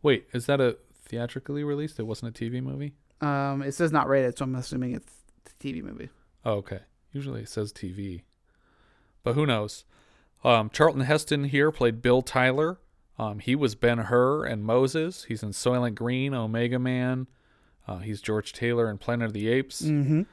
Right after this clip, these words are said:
Speaker 1: And he'll be back for The Awakening later this year, which I think is a mummy movie. So that's fun.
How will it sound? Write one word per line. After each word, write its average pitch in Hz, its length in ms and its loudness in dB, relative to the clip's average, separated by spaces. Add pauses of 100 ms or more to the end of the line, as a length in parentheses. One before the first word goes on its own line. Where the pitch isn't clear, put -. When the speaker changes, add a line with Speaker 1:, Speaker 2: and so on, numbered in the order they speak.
(160)
Speaker 1:
And 110 140 -4
he'll 117 140 2
be 120 140 0
back 120 260 2
for - 120 -8
The 107 120 -2
Awakening 117 480 0
later 101 320 -4
this 98 240 -10
year, 90 240 -12 (200)
which - 140 -14
I 107 60 -10
think 160 180 -10
is - 60 -8
a 90 80 -12
mummy 110 320 -8
movie. 85 420 -14 (720)
So 110 80 -14
that's 107 220 -10
fun. 107 320 -14